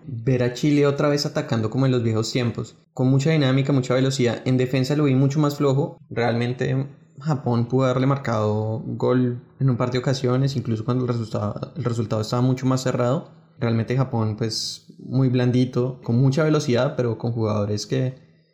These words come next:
que en, yo creo que, pues, están bien para un olímpico, pero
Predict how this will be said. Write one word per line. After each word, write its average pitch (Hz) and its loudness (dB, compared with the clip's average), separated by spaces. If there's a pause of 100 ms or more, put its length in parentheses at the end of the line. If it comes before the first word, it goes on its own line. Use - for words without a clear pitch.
(520)
que - -6
en, 107 0 (540)
yo 120 -2
creo 117 0
que, 131 0
pues, 120 -2
están 113 -2
bien 110 0
para 131 0
un 107 0
olímpico, 123 0
pero 104 -2